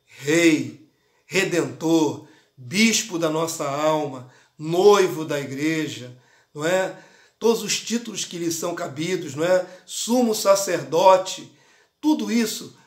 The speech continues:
o coloca numa primazia muito grande e ele precisa ser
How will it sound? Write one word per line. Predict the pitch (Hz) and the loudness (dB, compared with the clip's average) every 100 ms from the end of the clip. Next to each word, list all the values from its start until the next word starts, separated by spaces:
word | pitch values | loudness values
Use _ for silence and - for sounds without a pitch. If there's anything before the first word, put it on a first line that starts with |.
| _ | _
o | 214 | -16
coloca | 180 190 196 214 208 | -4 0 4 4 2
numa | 202 196 190 | -2 0 0
primazia | 220 220 196 165 160 208 | -4 -4 -2 -2 -6 -6
muito | 190 202 - | -6 -8 -10
grande | 156 170 202 202 156 143 135 - _ _ _ | -8 -4 -4 -4 -6 -10 -14 -20 _ _ _
e | 214 | -6
ele | 226 | -4
precisa | 233 233 226 220 - - 262 269 196 185 | -4 -2 -2 -2 -6 2 2 2 -2 -6
ser | - - 208 190 135 - | -6 -2 0 0 -2 -10